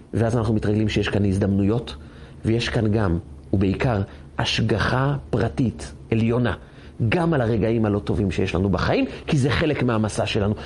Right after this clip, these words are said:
גם אם אנחנו לא מבינים, אם אנחנו קוראים לזה חרישה, כי אני מבין שזה שלב בלתי נפרד מהצמיחה שלי, אני לא רואה כאן את הרע. אני בעצם חווה כאן את היעד הגבוה של ההצלחה שתבוא מאוחר יותר.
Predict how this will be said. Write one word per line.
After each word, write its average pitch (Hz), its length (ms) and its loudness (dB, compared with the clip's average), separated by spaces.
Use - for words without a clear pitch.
גם 226 140 2
אם 294 100 2
אנחנו 247 300 0
לא 240 140 0
מבינים, 208 480 2
אם 196 120 2
אנחנו 226 300 2
קוראים 214 480 0
לזה 220 300 0
חרישה, 185 640 0
כי 175 120 -2
אני 156 120 2
מבין 156 280 2
שזה 160 260 0
שלב 165 400 0
בלתי 196 240 0
נפרד 139 400 0
מהצמיחה 131 460 0
שלי, 131 260 0
אני 127 160 2
לא 131 80 2
רואה 139 200 2
כאן 123 200 0
את 117 120 -4
הרע. 98 160 0
אני 110 140 0
בעצם 147 300 0
חווה 123 400 0
כאן 87 280 -2
את 117 120 0
היעד 131 280 2
הגבוה 110 440 0
של 104 180 0
ההצלחה 104 400 -2
שתבוא 107 360 0
מאוחר 104 360 0
יותר. - 260 -4